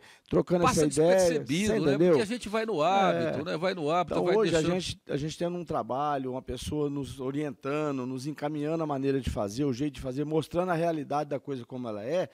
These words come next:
Speaker 1: fica mais fácil pra você até implantar no próprio município isso aí e trabalhar. E outra, hoje a
Speaker 2: E é
Speaker 1: gente
Speaker 2: muito importante também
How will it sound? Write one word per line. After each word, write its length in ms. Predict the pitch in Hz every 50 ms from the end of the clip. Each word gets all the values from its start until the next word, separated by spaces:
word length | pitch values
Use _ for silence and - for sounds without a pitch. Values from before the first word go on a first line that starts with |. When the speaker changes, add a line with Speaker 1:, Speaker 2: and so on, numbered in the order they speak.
| - - - _ _
Speaker 1:
fica 200 | _ - - 175
mais 180 | 180 202 196 -
fácil 220 | - 190 190 175
pra 80 | 190 202
você 220 | 190 180 - 202
até 140 | 196 - 208
implantar 460 | 214 208 214 240 311 294 - 190 196
no 60 | 202
próprio 260 | 175 - 190 196 196 220
município 420 | 254 262 240 208 - 214 214 -
isso 120 | - -
aí 140 | 220 202 202
e 40 | 202
trabalhar. 500 | - - 240 269 - 311 196 165 151 139 - - - - - - - _
E 120 | - 139 170
outra, 240 | 202 190 - 151 143
hoje 400 | 156 190 214 196 160 147 156 - _ _ _ _ - - - -
a 60 | -
Speaker 2:
E 0 |
é 20 |
Speaker 1:
gente 100 | 269 262
Speaker 2:
muito 200 | 277 285 - 294
importante 560 | 240 - 247 220 190 - - 214 240 - -
também 280 | - 185 156 175 214 214